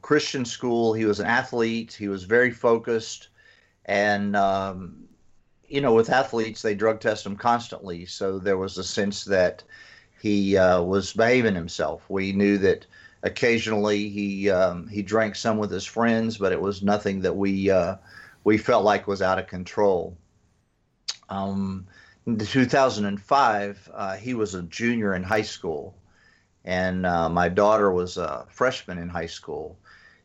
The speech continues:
And we had a little, a weather event that came through New Orleans that, uh, kinda disrupted some things. And, uh, so when Hurricane Katrina put, uh, five feet of water in our house, we had to evacuate to Baton Rouge.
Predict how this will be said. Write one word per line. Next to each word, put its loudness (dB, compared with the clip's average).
And -2
we 4
had 4
a 8
little, 6
a 2
weather 4
event -4
that -12
came -6
through -6
New -2
Orleans 2
that, 0
uh, 0
kinda 2
disrupted 0
some -12
things. -12
And, -6
uh, 0
so 4
when 2
Hurricane 0
Katrina -2
put, 0
uh, 4
five 2
feet -6
of -2
water 2
in -6
our -4
house, -2
we -2
had 2
to -2
evacuate 0
to -18
Baton -2
Rouge. -4